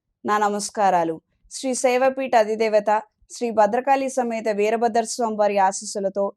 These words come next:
పూజ్య గురువులైన మా తండ్రి గారు బ్రహ్మశ్రీ ములుగు రామలింగేశ్వర వరప్రసాద్ సిద్ధాంతి గారి ఆశీస్సులతో, శుభతిథి పంచాంగం ప్రామాణికగా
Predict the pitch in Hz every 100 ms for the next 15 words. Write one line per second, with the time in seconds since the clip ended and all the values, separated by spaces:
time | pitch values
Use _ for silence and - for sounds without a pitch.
0 | _ _ - 285 269 302 269 262 254 240
1 | 226 214 196 202 202 214 202 180 165 _
2 | _ - 202 214 226 226 - 220 226 254
3 | 269 226 233 240 240 226 220 - 214 214
4 | 208 202 208 214 208 214 202 202 190 214
5 | 208 202 202 190 180 190 226 220 196 185
6 | 202 - _ _ _ - 294 302 311 294
7 | 262 233 254 233 226 208 202 196 226 220
8 | 202 190 196